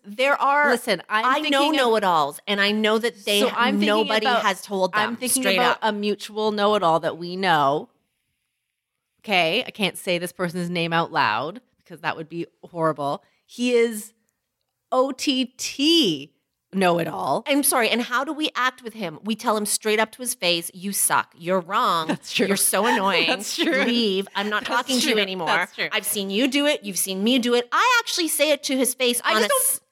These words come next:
Speaker 2: don't, right.
Speaker 1: on, on a, in a live situation when we're
Speaker 2: Yeah.
Speaker 1: recording
Speaker 2: That's true. Okay, fine. You're right.
Speaker 1: with an audience. So, so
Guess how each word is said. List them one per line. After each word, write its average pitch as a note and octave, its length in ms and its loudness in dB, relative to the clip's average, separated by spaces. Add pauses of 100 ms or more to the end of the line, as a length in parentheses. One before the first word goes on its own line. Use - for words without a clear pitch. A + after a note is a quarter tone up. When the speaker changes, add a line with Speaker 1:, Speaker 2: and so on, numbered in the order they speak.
(280)
Speaker 2:
don't, G3 120 -20
right. G#3+ 340 0 (100)
Speaker 1:
on, G#3+ 180 2
on G3+ 380 0
a, A3+ 40 -2
in G3+ 100 2
a G3 60 4
live A3 320 2
situation A3 680 0
when F#3+ 140 0
we're F3+ 200 -6
Speaker 2:
Yeah. F3 100 -2
Speaker 1:
recording G3 360 0 (140)
Speaker 2:
That's - 200 -6
true. B2 180 -8 (120)
Okay, E3 160 -8
fine. B2 260 -8
You're A3 100 -8
right. G#3+ 80 -2
Speaker 1:
with A3 120 0
an A3+ 80 -6
audience. C#3 500 -4
So, A#3 500 0 (960)
so - 260 2